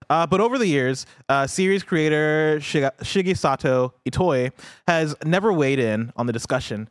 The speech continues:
at least until now. In the brand new documentary titled Earthbound U S A, Itoi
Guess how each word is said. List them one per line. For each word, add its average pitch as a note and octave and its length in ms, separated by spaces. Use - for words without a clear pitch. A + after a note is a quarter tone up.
at A2+ 160
least D3 400
until B2+ 640
now. A2+ 460
In F#3+ 80
the F3+ 60
brand F#3 260
new G3 80
documentary D3+ 560
titled C3+ 500
Earthbound A#2+ 560
U A2 120
S A#2 200
A, C#3 260
Itoi E3 420